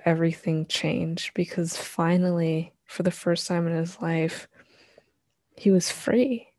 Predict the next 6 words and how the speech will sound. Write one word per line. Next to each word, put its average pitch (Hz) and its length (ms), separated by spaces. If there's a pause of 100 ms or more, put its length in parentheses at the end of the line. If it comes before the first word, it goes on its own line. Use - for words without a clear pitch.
(320)
He - 200
felt 190 360
like, 180 440 (680)
"Well, 190 500 (1120)
now 208 240
what? 90 420